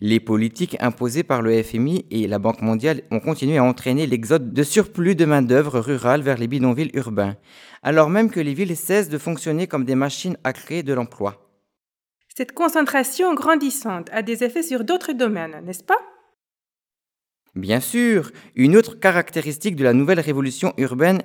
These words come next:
Speaker 1: est que son impact environnemental est maintenant très perceptible.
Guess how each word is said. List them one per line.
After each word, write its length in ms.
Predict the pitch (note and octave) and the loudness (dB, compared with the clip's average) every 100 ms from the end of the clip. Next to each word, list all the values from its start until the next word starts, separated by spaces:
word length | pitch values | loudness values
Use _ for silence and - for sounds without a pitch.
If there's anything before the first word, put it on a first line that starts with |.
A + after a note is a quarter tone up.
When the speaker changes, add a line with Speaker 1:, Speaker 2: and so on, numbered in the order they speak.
| - | -2
Speaker 1:
est 100 | C#3+ | -2
que 140 | D3 | -2
son 260 | C3+ C3 C3+ | -2 2 4
impact 460 | D3 D3 D#3+ - - | 2 2 -2 -2 -4
environnemental 720 | F3 F3+ E3 D3+ C3 E3 E3 | 0 2 2 2 2 2 2
est 60 | B2+ | 4
maintenant 460 | C3 C3+ C3 D#3+ D#3+ | 4 2 0 0 -2
très 260 | - E3 - - _ | -4 -6 -6 -20 _
perceptible. 680 | E3+ D#3 D3 - A2 G2 | -2 -2 -4 -4 -6 -6